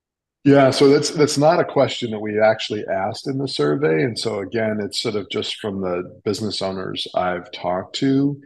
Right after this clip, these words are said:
Um, the, you know, what they found, um, when they've kind of shifted their businesses is a new way to do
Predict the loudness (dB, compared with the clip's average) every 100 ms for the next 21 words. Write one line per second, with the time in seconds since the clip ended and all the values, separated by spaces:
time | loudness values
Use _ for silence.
0 | _ _ _ 0 2 0 -2 -4 -8 _
1 | _ _ _ _ -8 0 4 6 6 4
2 | 2 0 -2 -6 _ _ _ _ _ _
3 | _ _ _ -4 -2 -2 -12 -2 0 2
4 | 4 2 2 0 2 4 4 2 -2 -6
5 | -8 -10 -18 _ -2 0 2 0 -6 -6
6 | -4 -2 -2 -4 -4 -4 -4 -2 -4 -6
7 | -14 -6 0 0 0 -4 -4 -2 -4 -2
8 | -4 -2 -6 -8 -8 -6 -6 -8 -8 -2
9 | 0 0 0 2 2 0 -4 -8 -12